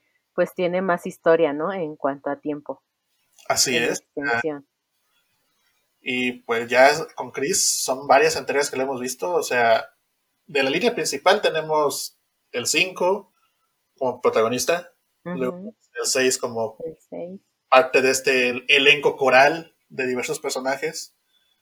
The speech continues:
Speaker 2: En el siete aparece, pues, ahí un poco al final de la campaña principal, pero protagoniza su propio D L C. En Village, pues, no como D L C,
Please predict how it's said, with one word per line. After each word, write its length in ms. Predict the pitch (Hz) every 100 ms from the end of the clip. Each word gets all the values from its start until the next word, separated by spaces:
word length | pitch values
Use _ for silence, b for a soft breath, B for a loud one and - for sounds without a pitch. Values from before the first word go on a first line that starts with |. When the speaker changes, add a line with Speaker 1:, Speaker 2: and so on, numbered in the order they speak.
| _ _ _ _
Speaker 2:
En 140 | 139
el 120 | 131
siete 580 | 127 147 160 160 175 180
aparece, 880 | 156 - 127 127 - 131 131 123 -
pues, 240 | - - -
ahí 160 | 123
un 140 | 135 131
poco 260 | 143 143
al 60 | 143
final 260 | 143 135 135
de 60 |
la 100 | 135
campaña 340 | 131 131 135 135
principal, 520 | 139 147 160 156 156
pero 240 | 120 120
protagoniza 560 | - 123 113 110 120 139
su 140 | -
propio 260 | 127 123 123
D 60 | 127
L 140 | 127
C. 380 | - 170 202 - _ _ _ _ _ _ _ _ _
En 280 | 131 123 127
Village, 680 | 160 165 160 165 - - _
pues, 460 | 123 123 - - _ _ _ _ _
no 260 | 147 139 143
como 220 | 160 165
D 60 | 170
L 120 | 180
C, 160 | 202